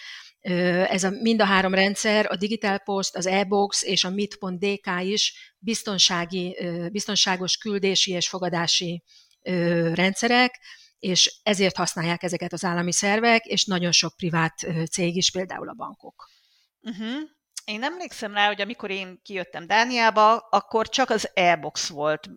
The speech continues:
Speaker 2: Miért lett gyakorlatilag ugyanarra a funkcióra három különféle rendszer?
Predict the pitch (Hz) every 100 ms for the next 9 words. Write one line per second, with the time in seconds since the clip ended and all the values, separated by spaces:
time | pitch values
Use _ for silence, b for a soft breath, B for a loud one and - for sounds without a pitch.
0 | - 226 277 294 269 214 - 226 233 220
1 | 208 208 208 - 240 277 226 202 185 -
2 | 175 180 - 196 180 180 175 170 180 180
3 | 170 - 170 156 - 147 147 131 151 -
4 | - 135